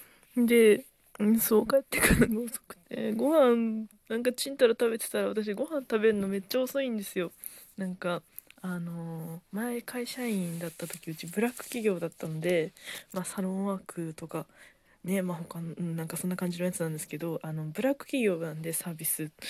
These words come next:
サービスがブラック企業じゃないんだけど、まあ、ブラックだけどね、なんかもうとにかくブラックで、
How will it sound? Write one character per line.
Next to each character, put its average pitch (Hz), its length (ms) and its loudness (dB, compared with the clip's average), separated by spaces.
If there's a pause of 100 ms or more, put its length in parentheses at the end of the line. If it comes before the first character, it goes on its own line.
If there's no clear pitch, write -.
(400)
サ - 160 -18
ー - 60 -16
ビ 349 80 4
ス - 100 4
が 196 120 6
ブ 185 120 0
ラ 196 100 4
ッ 190 40 0
ク - 160 -4
企 247 140 6
業 233 100 12 (380)
じ - 140 -8
ゃ - 20 -4
な - 140 0
い 247 100 2
ん 226 60 -2
だ - 120 0
け - 80 -12
ど、 - 120 -10
ま 170 100 -6
あ、 - 20 -4
ブ 170 140 -8
ラ 214 100 -2
ッ - 100 -8
ク 269 100 2
だ 262 100 6
け 226 80 0
ど 208 100 0
ね、 202 160 -4
な 202 80 2
ん 196 40 -2
か 190 100 0
も 190 100 0
う 196 60 -2
と 330 80 0
に 381 120 6
か 247 120 6
く 220 120 -4
ブ 202 140 6
ラ 285 80 4
ッ 302 40 -6 (120)
ク 196 140 2
で、 185 320 2